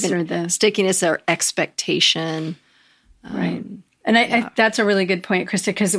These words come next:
Speaker 2: yeah, we were talking about that. And what my experience was,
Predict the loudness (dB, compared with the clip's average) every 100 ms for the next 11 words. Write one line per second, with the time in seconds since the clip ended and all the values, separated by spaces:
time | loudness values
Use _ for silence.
0 | -2 0 4 4 2 -2 0 2 4 2
1 | 2 0 2 2 2 2 2 2 2 4
2 | 2 4 2 2 0 2 4 4 2 0
3 | 0 0 -2